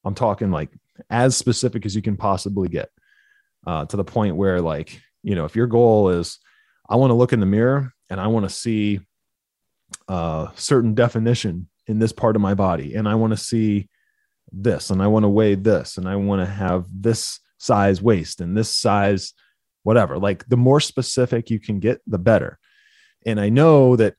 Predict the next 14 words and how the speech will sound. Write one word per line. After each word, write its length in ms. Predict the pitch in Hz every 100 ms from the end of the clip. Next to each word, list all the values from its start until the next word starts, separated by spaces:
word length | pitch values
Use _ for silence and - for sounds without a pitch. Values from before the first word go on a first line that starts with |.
| -
by 220 | 104 92
saying 520 | - - 202 185 107
that, 340 | 87 92 131 - - _ _ -
a 80 | 92
lot 260 | 113 127
of 100 | 120
you 220 | 107 107 98
are 60 |
probably 440 | - 120 110 104 92
thinking, 380 | 95 87 95
"Well, 300 | 90 90 87 -
I 120 | 104
don't 160 | 123 113
wanna 400 | 117 98 87